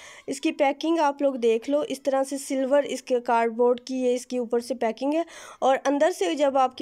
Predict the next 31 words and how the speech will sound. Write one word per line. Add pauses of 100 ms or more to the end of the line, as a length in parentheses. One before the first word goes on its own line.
इसकी
बॉटल
देखोगे,
तो
मिस
रोज़
की
और
एट्यूड
की
सेम
ही
बॉटल
हैं
दोनों
की, (340)
ठीक
है।
ये
मैं
आपको,
अ,
मिस
रोज़
की
भी
ओपन
करके
दिखा
देती
हूँ।